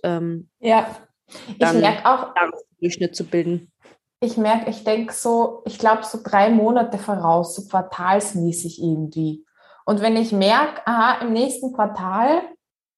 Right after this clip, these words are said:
Speaker 2: geht sich aus, weil es ist noch Geld auf unserem Firmenkonto und wir können uns das ausbezahlen oder ich hab selber noch Geld am Konto. <laughs> Ähm,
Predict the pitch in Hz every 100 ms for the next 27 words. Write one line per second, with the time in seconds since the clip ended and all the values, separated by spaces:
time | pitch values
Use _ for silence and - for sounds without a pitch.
0 | _ - _ 233 240 214 - 196 233 294
1 | 254 196 196 208 208 202 208 - 208 208
2 | - 214 233 214 196 190 185 - 349 320
3 | 302 - 254 254 254 254 247 202 175 175
4 | 190 175 151 165 - - 285 302 - 254
5 | - 233 220 220 220 - - - 180 -
6 | 277 285 254 247 - 226 226 214 247 -
7 | - - - - - - 254 254 _ -
8 | 587 220 605 - - _ 247 247 240 233